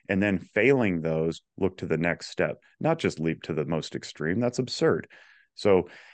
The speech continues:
um, yeah, I do see it all over the place. And if, as long as we ourselves have a strong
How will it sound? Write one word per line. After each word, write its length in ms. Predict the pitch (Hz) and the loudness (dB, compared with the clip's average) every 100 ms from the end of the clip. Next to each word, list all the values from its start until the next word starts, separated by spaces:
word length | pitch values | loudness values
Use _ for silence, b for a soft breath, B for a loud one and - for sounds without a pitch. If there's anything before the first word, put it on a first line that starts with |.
| B B B B _ - | B B B B _ 2
um, 360 | 120 120 117 107 B B B _ - | 4 6 6 2 B B B _ -8
yeah, 300 | 107 127 95 | 4 6 6
I 200 | 82 110 | 4 2
do 180 | 127 | 2
see 180 | 131 123 | 0 0
it 80 | 104 | 2
all 160 | 98 92 | 4 2
over 140 | 85 | 0
the 40 | |
place. 440 | 85 - 85 82 - | -6 -4 -2 -4 -6
And 160 | 92 95 | -4 -4
if, 100 | 76 | -2
as 220 | - 90 | -4 -2
long 240 | 110 113 | 2 2
as 140 | 92 82 | 0 -2
we 240 | 101 123 | 2 4
ourselves 560 | 92 82 - 151 131 - | 2 0 0 2 2 0
have 300 | 95 87 76 _ _ | 0 0 -2 _ _
a 180 | 87 82 | -6 -4
strong 760 | - - 101 104 101 98 90 | -8 0 4 4 4 2 -2